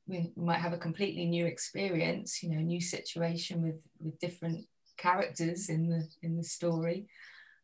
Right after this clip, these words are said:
but we start to recognise that, oh, hang on, this feels a bit familiar. <laughs> And we realise that because we've got these certain conditioned behaviours or limiting belief patterns, that again, we're just bringing that into the new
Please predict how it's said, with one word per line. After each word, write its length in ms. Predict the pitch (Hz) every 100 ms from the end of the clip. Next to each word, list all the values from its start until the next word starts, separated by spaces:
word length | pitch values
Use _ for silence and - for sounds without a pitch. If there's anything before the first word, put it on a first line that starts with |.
| _ _ -
but 140 | 170
we 100 | 170
start 400 | 180 - 185 -
to 120 | - 175
recognise 560 | 175 - 180 165 170
that, 100 | 175
oh, 200 | - 196
hang 220 | 175 214
on, 180 | 196 156
this 300 | 190 - - -
feels 220 | 175 170
a 60 | 170
bit 240 | 175 -
familiar. 720 | - 175 247 185 175 202 208 -
<laughs> 60 | - - - - _ -
And 120 | 175
we 100 | 180
realise 640 | 185 180 180 170 170 175
that 200 | 175 170
because 360 | - 175 185 170
we've 140 | 165
got 300 | - 160 -
these 260 | 170 165 165
certain 400 | - 165 156 160
conditioned 800 | 156 170 170 170 170 160 165 160 - - _ _ _
behaviours 880 | 170 170 170 170 170 160 165 - - - _ -
or 180 | 170 156
limiting 520 | 170 170 170 165 160
belief 360 | 165 165 170 -
patterns, 720 | 165 - 165 156 165 - - - - - _
that 120 | -
again, 440 | 165 180 175 165 160
we're 140 | 165
just 280 | 165 170 -
bringing 360 | 175 165 165 165
that 240 | 170 -
into 260 | 170 165 160
the 80 |
new 480 | 170 170 175 170 165